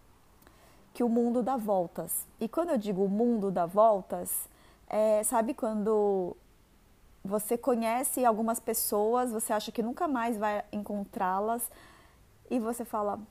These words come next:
"Ah, não tô nem aí, vou fazer qualquer coisa porque não vou cumprimentar ou vou tratar mal." Credo, não sei se vocês fazem isso deliberadamente, tá? Mas eu digo,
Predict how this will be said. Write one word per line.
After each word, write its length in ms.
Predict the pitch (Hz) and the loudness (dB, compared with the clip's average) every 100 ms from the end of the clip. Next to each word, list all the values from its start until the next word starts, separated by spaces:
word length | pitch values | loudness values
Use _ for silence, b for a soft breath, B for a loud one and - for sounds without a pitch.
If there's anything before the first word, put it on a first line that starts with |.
| _ - - - - - | _ -20 -20 -20 -16 -4
"Ah, 220 | 370 202 | -2 -2
não 160 | 202 226 | -4 -4
tô 120 | 220 | -4
nem 160 | 226 | -4
aí, 340 | 240 220 226 247 - | -4 -2 -2 -4 -10
vou 160 | 185 202 | -4 -4
fazer 640 | - 202 190 202 208 202 | -2 -4 -2 0 0 -2
qualquer 280 | 190 185 202 | -2 -4 -4
coisa 320 | - 254 277 | 0 2 2
porque 680 | 320 226 240 220 220 208 196 B B | -2 -4 0 2 2 0 -2 B B
não 100 | 226 | 0
vou 120 | 220 | 2
cumprimentar 960 | 220 202 202 185 185 240 247 233 220 - - | 2 0 -2 -4 4 8 10 10 6 2 6
ou 140 | 214 | 8
vou 160 | 196 214 | 8 4
tratar 440 | 262 190 185 180 | 4 4 4 2
mal." 400 | 190 220 220 185 | 2 2 0 -2
Credo, 320 | - 196 180 170 | 0 2 4 2
não 140 | 185 | -2
sei 220 | - 226 | -4 -6
se 120 | - | -2
vocês 440 | 240 220 - 214 - | 0 0 0 -2 2
fazem 240 | 202 202 | 0 0
isso 180 | 208 196 | -4 -2
deliberadamente, 840 | 202 202 196 202 208 285 220 - | 0 2 0 0 0 -2 -4 -6
tá? 160 | - 190 | -2 0
Mas 220 | 190 196 | 0 0
eu 80 | 196 | 0
digo, 420 | 185 190 196 | 0 0 2